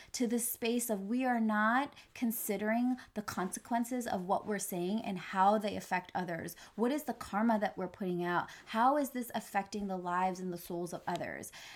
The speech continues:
And so we really need to learn how to manage this discernment of, rather than, "Oh, I'm sharing my truth," to, "I'm sharing the truth."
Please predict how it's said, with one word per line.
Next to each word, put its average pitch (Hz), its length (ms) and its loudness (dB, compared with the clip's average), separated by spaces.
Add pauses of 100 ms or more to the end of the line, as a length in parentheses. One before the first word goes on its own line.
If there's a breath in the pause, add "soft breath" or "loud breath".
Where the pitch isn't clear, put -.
(100 loud breath)
And 220 220 2
so 233 120 -2
we 240 160 0
really 311 320 0
need 285 180 -2
to 233 160 -6
learn 214 400 -2
how 214 160 -4
to 185 80 -4
manage 190 500 -2
this 196 220 -8
discernment 190 680 -2
of, 185 280 2 (240 loud breath)
rather 220 240 4
than, 220 200 2
"Oh, 262 140 4
I'm 214 160 4
sharing 208 540 2
my 262 160 6
truth," 302 500 -4 (280 loud breath)
to, 262 200 -4
"I'm 202 160 2
sharing 196 500 -2 (120)
the 185 720 6
truth." 139 600 -6